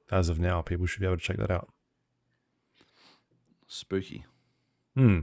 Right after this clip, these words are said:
Speaker 1: Yeah. Apparently it's all right. So,
Speaker 2: All right.
Speaker 1: I don't know.
Speaker 2: Cool.
Speaker 1: Maybe if you're on your, uh, horror train, horror
Speaker 2: I am.
Speaker 1: vibe,
Speaker 2: Yeah.
Speaker 1: I don't know.
Speaker 2: Can I
Speaker 1: You try,
Speaker 2: game it?
Speaker 1: uh,
Speaker 2: 'Cause otherwise
Speaker 1: I'm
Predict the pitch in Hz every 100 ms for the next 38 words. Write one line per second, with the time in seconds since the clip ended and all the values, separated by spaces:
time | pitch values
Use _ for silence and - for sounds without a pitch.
0 | - _ - - - - - _ - 233
1 | 101 - _ - - 190 190 - 98 -
2 | - - 127 123 117 _ - 107 95 123
3 | 127 104 82 - 123 117 120 110 117 117
4 | 110 110 104 95 87 104 120 113 107 85
5 | 135 - _ _ _ _ _ _ - -
6 | 90 92 113 123 _ 98 110 87 98 127
7 | 143 _ - - 76 82 82 104 110 107
8 | _ _ _ _ _ _ _ - 110 95
9 | 82 98 95 95 95 92 _ - 85 82
10 | 82 73 73 - - - _ _ _ _
11 | _ _ - - 165